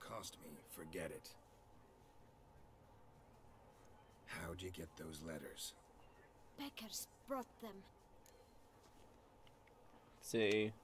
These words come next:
Speaker 3: he's probably just gonna say 'cause we
Speaker 1: Beggars.
Speaker 3: didn't ask.
Speaker 1: Tell us more about them. How many were there?
Speaker 2: Why, four. One for each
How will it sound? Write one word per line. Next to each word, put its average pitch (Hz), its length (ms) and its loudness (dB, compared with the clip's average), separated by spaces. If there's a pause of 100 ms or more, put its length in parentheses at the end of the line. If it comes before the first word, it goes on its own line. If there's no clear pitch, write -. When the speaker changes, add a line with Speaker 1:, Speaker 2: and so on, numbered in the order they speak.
(200)
Speaker 3:
he's 135 100 12
probably 151 180 12
just 120 140 12
gonna 110 100 12
say 98 140 12
'cause 101 160 6
we 98 80 8
Speaker 1:
Beggars. 98 100 4
Speaker 3:
didn't 82 140 8
ask. - 180 2 (1000)
Speaker 1:
Tell 143 220 -2
us 110 160 0
more 110 180 4
about 87 320 2
them. 71 180 -6 (800)
How 87 100 -2
many 76 240 -2
were 90 220 0
there? 71 300 -4 (580)
Speaker 2:
Why, 277 360 -2 (400)
four. 392 300 4 (680)
One 381 440 -2
for 381 120 2
each 381 260 0